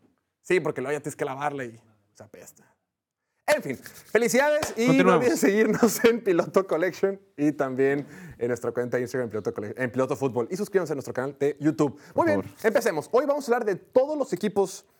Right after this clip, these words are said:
Speaker 1: de todos los equipos que van a estar compitiendo este fin de semana. Tenemos dos partidos en sábado, dos partidos en domingo.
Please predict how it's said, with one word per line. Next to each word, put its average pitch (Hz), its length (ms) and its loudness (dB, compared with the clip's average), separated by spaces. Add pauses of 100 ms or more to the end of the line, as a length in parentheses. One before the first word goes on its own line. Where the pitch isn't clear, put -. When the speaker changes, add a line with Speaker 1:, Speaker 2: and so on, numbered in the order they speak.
(260)
Speaker 1:
de 151 140 2
todos 254 300 2
los 233 160 -2
equipos 180 380 -4
que - 80 -6
van 143 140 -2
a - 20 -6
estar 147 200 -6
compitiendo 143 580 -2
este 135 220 -4
fin 139 100 -4
de 135 80 -2
semana. 156 260 -2
Tenemos 127 340 -4
dos 202 200 0
partidos 156 340 -6
en 135 80 -4
sábado, 175 360 -4 (260)
dos 185 260 0
partidos 156 400 -4
en 147 80 -4
domingo. 175 500 -2